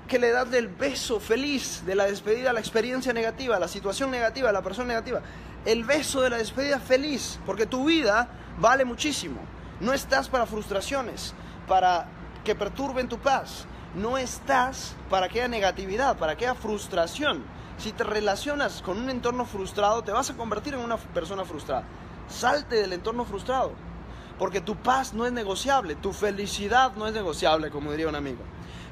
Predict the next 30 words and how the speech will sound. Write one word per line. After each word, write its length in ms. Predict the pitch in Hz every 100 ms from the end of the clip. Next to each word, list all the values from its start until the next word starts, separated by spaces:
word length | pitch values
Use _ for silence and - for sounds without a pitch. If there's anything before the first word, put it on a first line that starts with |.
| -
Vive 340 | 220 302 294 226
entonces 640 | 202 226 233 247 233 -
en 220 | 165 170 165
tal 300 | 202 196 202
virtud. 380 | 175 151 147 117 - - - - - -
Todo 260 | 240 254 262
entorno, 480 | 247 - 247 240 220
toda 320 | - 247 254
situación, 460 | 240 220 208 233 220
toda 320 | 220 247 254
persona 420 | 240 208 226 202
que 300 | - 185 170
disminuya 840 | 160 180 160 180 196 262 277 269
tu 100 | 262
paz, 320 | 214 240 220 -
que 120 | 185
disminuya 1040 | 180 175 180 185 196 254 277 233 226 226 - - -
tu 160 | - 247
felicidad 720 | 262 247 247 233 233 233 220
y 60 | 196
tu 180 | 185
alegría, 540 | 165 165 180 240 262 254 - - - - - 170
no 260 | 214 233 240
te 120 | 226
conviene, 460 | 226 220 233 220 147 - - - - - - - - -
porque 260 | 180 175
te, 220 | 165 170 165 -
se 160 | 180
te 120 | 180
pega, 460 | 170 226 226 156